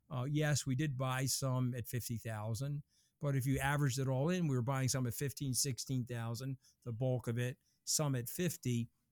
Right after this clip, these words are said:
It's probably eighteen thousand, maybe eighteen thousand five hundred. Um, we're in the money right now. If you asked me the question in December, I would say, "Yeah, we're underwater. This thing's sixteen thousand five hundred. We're underwater."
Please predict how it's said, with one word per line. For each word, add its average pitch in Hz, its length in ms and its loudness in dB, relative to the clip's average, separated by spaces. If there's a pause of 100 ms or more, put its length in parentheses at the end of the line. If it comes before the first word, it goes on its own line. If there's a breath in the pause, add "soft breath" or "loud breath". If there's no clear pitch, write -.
(140)
It's 165 100 -10
probably 185 300 0
eighteen 131 320 2
thousand, 123 460 -2
maybe 123 280 0
eighteen 123 240 -2
thousand 117 380 -2
five 113 220 -2
hundred. 123 420 -2 (540 loud breath)
Um, 151 500 6 (220)
we're 180 260 6
in 165 80 8
the 160 60 6
money 190 200 4
right 135 180 4
now. 160 140 2
If 113 80 2
you 135 120 4
asked 151 260 4
me 151 80 2
the 131 80 2
question 135 560 2
in 120 160 4
December, 131 720 2 (420 loud breath)
I 156 60 -6
would 151 80 0
say, 151 120 0
"Yeah, 135 360 0
we're 131 240 2
underwater. 131 640 0
This 127 220 0
thing's 131 240 0
sixteen 135 480 0
thousand 123 400 -2
five 117 260 -2
hundred. 117 460 -2 (420 soft breath)
We're 147 160 4
underwater." 123 800 0